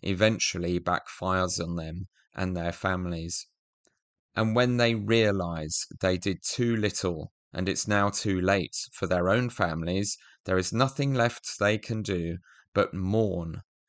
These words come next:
and maybe step up to get involved in this struggle more proactively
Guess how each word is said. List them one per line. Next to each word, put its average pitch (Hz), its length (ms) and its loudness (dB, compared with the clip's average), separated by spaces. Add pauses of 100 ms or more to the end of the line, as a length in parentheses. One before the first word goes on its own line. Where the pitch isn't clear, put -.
(280)
and 127 240 2
maybe 123 440 2
step - 380 0
up 104 220 4
to - 120 -6
get 98 260 0
involved 98 540 4
in 101 100 -2
this 95 220 -2
struggle 95 480 0
more 98 200 0
proactively 95 840 0